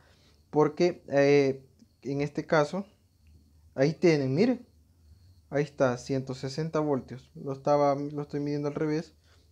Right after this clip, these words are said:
porque no he identificado el tierra. Pero aquí lo vamos a ver. Ciento cincuenta voltios en D C. Eso significa que la parte de la fuente primaria está siendo alimentada. Hago esto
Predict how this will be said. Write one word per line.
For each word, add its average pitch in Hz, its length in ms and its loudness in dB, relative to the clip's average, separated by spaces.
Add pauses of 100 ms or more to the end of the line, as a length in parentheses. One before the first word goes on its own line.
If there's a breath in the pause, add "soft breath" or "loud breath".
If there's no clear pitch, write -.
porque 143 260 -4
no 139 80 -2
he 139 40 0
identificado 143 600 -2
el 147 120 -2
tierra. 160 340 -4 (720)
Pero 127 200 -8
aquí 131 200 -10
lo 151 140 -4
vamos 143 240 -4
a 139 40 -2
ver. 156 280 -6 (480)
Ciento 185 480 -2
cincuenta 160 560 -4
voltios 175 680 -2
en 139 180 -4
D 131 120 0
C. 131 240 -6 (600 soft breath)
Eso 135 280 -4
significa 226 800 -2 (440 soft breath)
que 131 180 0
la 113 200 -2
parte 185 580 4
de 135 140 -2
la 120 120 -4
fuente 175 440 0
primaria 180 640 0 (640)
está 143 600 2
siendo 208 680 2
alimentada. 131 800 -2 (460 loud breath)
Hago 226 380 8
esto 196 580 4